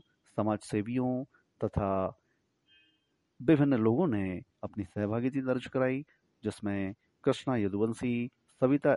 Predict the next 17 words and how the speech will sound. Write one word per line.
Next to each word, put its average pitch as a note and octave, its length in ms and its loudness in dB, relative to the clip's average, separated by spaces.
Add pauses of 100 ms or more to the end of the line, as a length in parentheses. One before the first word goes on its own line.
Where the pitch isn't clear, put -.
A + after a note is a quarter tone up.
इवनाती, A#2 680 -2 (260)
कृष्णकांत G2+ 560 0
चौरासे, A2+ 720 2 (300)
दुर्गेश C3+ 580 4
उइके, G#2+ 480 0 (320)
सुरेंद्र E3 500 2
इवनाती, G#2 680 -4 (260)
विशाल D3 500 2
अग्रतम, G#2+ 580 -4 (320)
राजेंद्र C#3 460 2
झरबड़े, G#2 640 -4 (300)
भावना C#3 340 4
विश्वकर्मा, G#2 720 -2 (340)
आरती C#3 360 4
उइके, G#2 580 0
श्रद्धा D3+ 640 -2
विश्वकर्मा, G#2 560 -2